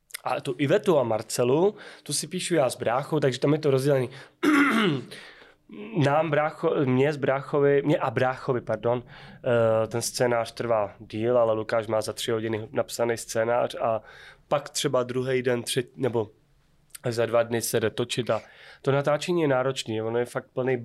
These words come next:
barák těch lidí, těch herců a točíme třeba i dva dny.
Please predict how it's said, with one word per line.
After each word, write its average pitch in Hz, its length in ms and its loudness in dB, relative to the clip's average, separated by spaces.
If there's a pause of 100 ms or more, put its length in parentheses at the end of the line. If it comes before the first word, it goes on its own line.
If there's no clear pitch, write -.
(440)
barák 117 420 -2
těch 127 240 -4
lidí, 120 240 -6
těch 110 200 -6
herců 120 480 -2
a 120 340 0
točíme 123 360 -10
třeba 120 220 -4
i - 120 -8
dva 110 200 0
dny. 110 300 -4